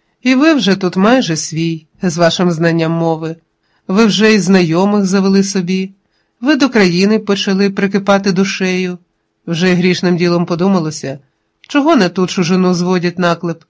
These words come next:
коли тут можна жити, ще як жити. І раптом,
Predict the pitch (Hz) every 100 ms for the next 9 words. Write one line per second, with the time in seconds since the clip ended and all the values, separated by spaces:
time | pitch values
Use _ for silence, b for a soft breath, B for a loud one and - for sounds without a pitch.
0 | _ _ - 208 196 196 196 185 175 190
1 | 175 202 - 135 - _ _ _ - -
2 | 247 247 226 269 185 160 175 226 - -
3 | - _ _ _ _ - 180 175 202 196
4 | - -